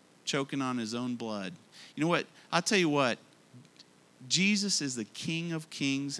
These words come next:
and the Lord of Lords. And he, his kingdom will crush ungodly kingdoms. And I'm not just talking about national kingdoms. I'm talking about spiritual kingdoms, strongholds,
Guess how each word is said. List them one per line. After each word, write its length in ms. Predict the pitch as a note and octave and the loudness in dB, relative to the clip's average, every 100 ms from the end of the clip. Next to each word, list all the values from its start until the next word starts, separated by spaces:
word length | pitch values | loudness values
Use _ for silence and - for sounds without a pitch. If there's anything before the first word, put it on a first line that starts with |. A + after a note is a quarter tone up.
| E2 | -6
and 160 | A2+ | -4
the 60 | A2 | -4
Lord 320 | A2+ A#2 A#2+ | -2 -2 -2
of 120 | A#2 | -4
Lords. 600 | A2+ G#2+ G2 F#2+ - - - - - - - - - | -4 -6 -6 -8 -10 -10 -14 -20 -20 -20 -20 -20 -6
And 200 | - C3 | 0 2
he, 480 | A#2+ F#3 F#3+ G#3 G3+ | 2 4 6 8 6
his 340 | D#3 G3 A3+ | 6 6 6
kingdom 760 | - - A3 G3 E3+ C#3+ C3+ B2 | 4 4 6 6 6 2 0 -4
will 200 | B2 A2+ | -6 -6
crush 760 | - - F#3 B2+ G#2+ - - - - | -8 0 2 2 0 -2 -4 -8 -4
ungodly 960 | C3 D#3 D#3 C#3+ B2+ A#2 A2 G#2 G#2 - - - | -2 0 -2 0 2 0 -2 -6 -6 -10 -20 -16
kingdoms. 680 | - B2 A2+ F#2+ F#2+ - - - _ - - - - | -6 -4 -4 -8 -10 -12 -14 -18 _ -20 -20 -20 -8
And 120 | A#2+ | 0
I'm 140 | C#3+ F3+ | 2 4
not 160 | E3+ | 2
just 200 | D#3 D3+ | 0 0
talking 280 | F3 D#3+ D#3 | 0 0 -2
about 260 | C#3+ C3+ A#2+ | -2 -2 0
national 560 | C3 C#3+ C#3+ D3+ C3 | 0 0 0 -2 -6
kingdoms. 460 | B2 C3 A#2+ A#2+ B2 | -4 -4 -2 -4 -4
I'm 160 | E3 | -4
talking 300 | F#3+ E3+ D3 | -2 -4 -4
about 220 | C3+ G2+ - | -4 -4 0
spiritual 680 | - - D#3+ D#3+ C3+ A#2+ | -2 -2 0 0 0 -4
kingdoms, 440 | G#2+ A#2+ A2 G#2 - | -4 -2 -2 -2 -4
strongholds, 800 | - C#3+ D#3+ F3+ D#3 B2+ G#2 | -4 0 4 4 2 0 -4